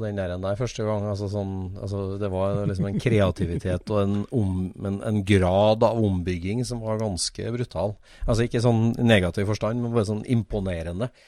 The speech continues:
Jeg husker i hvert fall at jeg synes du var dritsmart, eh, så,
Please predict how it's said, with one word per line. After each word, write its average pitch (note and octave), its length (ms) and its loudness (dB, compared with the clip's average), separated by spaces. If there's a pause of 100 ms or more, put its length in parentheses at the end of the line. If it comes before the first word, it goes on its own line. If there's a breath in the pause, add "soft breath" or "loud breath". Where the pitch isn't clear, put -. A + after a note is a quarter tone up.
(120 soft breath)
Jeg B2+ 100 2
husker - 160 -2
i B2 80 2
hvert - 140 -4
fall A2+ 160 -2 (1200 loud breath)
at A2+ 80 -10
jeg A2+ 140 -6
synes G#2+ 180 -8
du B2+ 80 -6
var G#2 220 -2 (100)
dritsmart, A#2+ 1040 -6
eh, A#2+ 160 0
så, - 160 -6